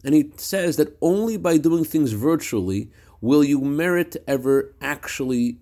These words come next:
get it done in the physical way. In Leviticus chapter six, verse two, it says,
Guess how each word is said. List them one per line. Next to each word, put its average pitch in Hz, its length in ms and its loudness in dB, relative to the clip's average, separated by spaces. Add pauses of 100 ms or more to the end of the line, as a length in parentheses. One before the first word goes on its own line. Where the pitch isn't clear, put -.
get 123 220 0
it 104 160 -4
done 101 340 -4 (220)
in 113 80 -4
the 107 80 0
physical 104 480 -2
way. 101 220 -6 (920)
In 135 480 4 (880)
Leviticus 156 800 0 (180)
chapter 143 800 -4
six, - 680 -6 (320)
verse 120 580 -2 (240)
two, 104 400 2 (540)
it 104 140 -8
says, 139 500 2